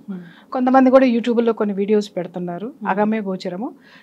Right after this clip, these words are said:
Speaker 2: తెలిసైనా మాట్లాడాలి, తెలియకైనా మాట్లాడాలి. కాకపోతే ఏదో మాట్లాడాలని ఎవరు మాట్లాడకండి.
Speaker 1: Hmm.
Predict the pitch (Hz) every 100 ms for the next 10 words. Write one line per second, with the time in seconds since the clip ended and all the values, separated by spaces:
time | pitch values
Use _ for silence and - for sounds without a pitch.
0 | _ 294 330 370 359 349 339 302 311 311
1 | 320 349 269 262 285 294 285 262 247 240
2 | 226 233 277 302 262 262 269 294 294 202
3 | 240 320 330 294 277 262 254 247 254 311
4 | 202 208 226 190 180 180 165 165 147 -
5 | 196